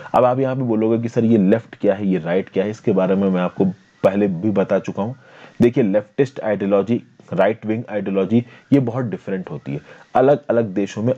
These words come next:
अलग-अलग होगी। जैसे कि India में बहुत सारे लोग बोलते हैं कि जो राइट विंग आइडियोलॉजी है वो प्रो मेजॉरिटी है, यानी जो बहुत ज़्यादा हिंदुत्ववाद फैलाते हैं उनको आप राइट विंग बोल सकते हो, और लेफ्ट विंग वो बोल सकते हो जो कि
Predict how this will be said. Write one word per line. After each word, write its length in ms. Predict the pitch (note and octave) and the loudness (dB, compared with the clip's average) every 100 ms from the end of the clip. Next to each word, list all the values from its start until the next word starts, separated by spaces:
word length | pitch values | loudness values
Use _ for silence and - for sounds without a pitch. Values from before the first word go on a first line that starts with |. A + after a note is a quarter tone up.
| F#2 | 0
अलग-अलग 440 | F#2 F#2 F2+ E2 | -2 0 -2 -2
होगी। 300 | E2 C#2+ C2 - - - | -2 -4 -6 -8 -20 -2
जैसे 200 | A2 B2+ | 0 2
कि 120 | B2 | 2
India 240 | A2+ A2+ A#2+ | 2 0 0
में 240 | A#2+ C3 - _ | 0 -2 -8 _
बहुत 180 | - A#2 | 2 2
सारे 220 | B2 A#2 | 0 0
लोग 220 | A2 A2 G2 | 0 -2 -2
बोलते 280 | G2 - G#2+ | -4 -4 -6
हैं 60 | |
कि 60 | G2+ | -2
जो 100 | G#2 | 2
राइट 320 | F#2 G#2 G#2 | 4 4 2
विंग 160 | G#2+ - | -2 -4
आइडियोलॉजी 500 | G2 F#2 F#2 E2+ F#2 | -4 0 2 2 -2
है 180 | G2 A#2 _ | -6 -12 _
वो 180 | G#2 B2+ - _ _ | -2 -2 -4 _ _
प्रो 200 | C3+ C#3+ | 0 2
मेजॉरिटी 460 | A2+ F#2 E2 D2+ D2 | 0 -6 -8 -10 -18
है, 140 | C#2 _ - G2 | -18 _ -6 2
यानी 160 | A2+ | 4
जो 100 | A2 | 4
बहुत 280 | G2 F#2 G#2+ | 2 0 2
ज़्यादा 180 | G#2+ G#2+ | 4 2
हिंदुत्ववाद 760 | G#2 G#2 G#2+ G#2+ B2+ A2 G#2+ | 0 -2 -4 0 2 4 2
फैलाते 440 | - F#2 F2+ E2 G2 | 0 -6 -6 -4 -6
हैं 180 | B2 - - - | -6 -8 -20 -4
उनको 280 | G#2+ G#2+ A2+ | -2 2 2
आप 140 | - | 2
राइट 220 | F2+ F2+ | 0 -2
विंग 180 | F2+ F2+ | -4 -4
बोल 160 | F2 F2 | -4 -4
सकते 320 | F2 - E2+ | -4 -6 -8
हो, 80 | E2+ - - - - | -8 -12 -20 -6 2
और 80 | G#2 | 6
लेफ्ट 320 | A#2 A#2+ C3+ | 6 2 -4
विंग 160 | B2+ | -2
वो 80 | A#2+ | -2
बोल 160 | A2+ A#2 | -2 -4
सकते 280 | A#2+ - C3+ | -6 -4 -2
हो 140 | C#3 - _ - | -2 -8 _ 0
जो 120 | B2 | 0
कि 200 | A#2+ D3+ | 2 -2